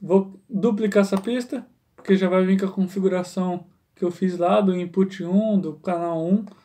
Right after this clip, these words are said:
A gente vai gravar a dobra de que forma? Mano, todo final de frase, todo final que rima, tem que ter uma dobrinha ali. Não adianta ficar fazendo uma frase inteira, muita coisa, senão fica muita coisa, fica muito poluído,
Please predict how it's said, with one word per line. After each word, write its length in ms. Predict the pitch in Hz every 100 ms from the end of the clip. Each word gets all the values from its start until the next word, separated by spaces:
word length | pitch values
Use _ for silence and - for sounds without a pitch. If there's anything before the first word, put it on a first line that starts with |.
| _ - - _ -
A 80 | 180
gente 200 | 202 208
vai 140 | 226
gravar 460 | 220 233 214 233 240
a 160 | 220 208
dobra 340 | 214 214 220
de 100 | 208
que 120 | 240
forma? 440 | - 202 175 143 - _ 180
Mano, 420 | 208 180 143 - _ -
todo 240 | 233 247
final 300 | - 233 240
de 100 | 233
frase, 440 | 202 202 190 147
todo 200 | 165 208
final 320 | 202 208 214 202
que 120 | 190
rima, 560 | - 196 220 220 208 _ _ _ _ _ _ _ _
tem 160 | 202 202
que 120 | 208
ter 500 | 196 196 202 202 - -
uma 200 | 185 196
dobrinha 480 | 208 196 190 202 202
ali. 360 | 165 147 - _ _ _ _ _ _ -
Não 120 | 170
adianta 320 | 175 196 196
ficar 200 | - 220
fazendo 260 | 214 202 208
uma 180 | 208 196
frase 300 | 208 202 190
inteira, 360 | 180 202 202
muita 280 | 185 196 202
coisa, 260 | - 190 180
senão 220 | 196 202
fica 260 | 214 226
muita 300 | 220 240 240
coisa, 260 | - 220 202
fica 220 | 220 220
muito 220 | 214 202
poluído, 680 | - 226 202 190 233 233 202